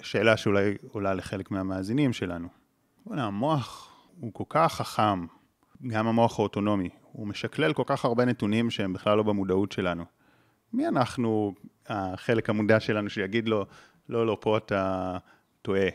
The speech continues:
אין באמת, אה, סיבה לעורר את הכאב"? כאילו, אולי הוא עכשיו מעורר את הכאב ראש הזה, כי אנחנו צריכים לשנות משהו בתזונה שלנו, או לעשות, אה, מתיחות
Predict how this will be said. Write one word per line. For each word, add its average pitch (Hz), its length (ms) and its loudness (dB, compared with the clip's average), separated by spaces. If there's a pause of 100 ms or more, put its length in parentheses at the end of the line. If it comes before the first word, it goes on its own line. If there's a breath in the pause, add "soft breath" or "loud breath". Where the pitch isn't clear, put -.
(140)
אין 101 180 -8
באמת, 98 380 0
אה, 90 240 2
סיבה 95 400 0
לעורר 95 300 -2
את 90 120 -10
הכאב"? 92 380 0 (580 soft breath)
כאילו, 104 480 -4
אולי 120 320 2
הוא 143 80 4
עכשיו 127 300 2
מעורר 113 280 4
את 110 100 -10
הכאב 98 360 -4
ראש 120 320 2
הזה, 98 400 2 (640 soft breath)
כי 95 200 -6
אנחנו 101 340 -4
צריכים 104 340 -6
לשנות 101 360 -6
משהו 104 300 -4
בתזונה 98 800 -2
שלנו, 110 540 -4
או 107 100 0
לעשות, 98 520 -4
אה, 98 120 -2
מתיחות 101 720 -4